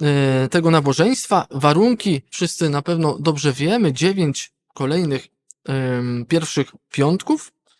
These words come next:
musimy przystąpić do Komunii Świętej. Musimy się wyspowiadać. Tutaj warto przypomnieć, że spowiedź może być,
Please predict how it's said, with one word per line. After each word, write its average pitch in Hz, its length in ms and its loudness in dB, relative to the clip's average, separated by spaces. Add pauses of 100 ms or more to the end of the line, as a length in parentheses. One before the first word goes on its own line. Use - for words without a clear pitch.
(140)
musimy 147 300 -4
przystąpić 135 400 -6
do 123 120 -2
Komunii 156 340 0
Świętej. 233 460 -2 (260)
Musimy 185 280 2
się 185 160 4
wyspowiadać. 175 720 2
Tutaj 180 180 2
warto 180 380 2
przypomnieć, 160 500 0
że 143 300 0
spowiedź 170 640 0 (400)
może 151 340 0
być, 139 320 -4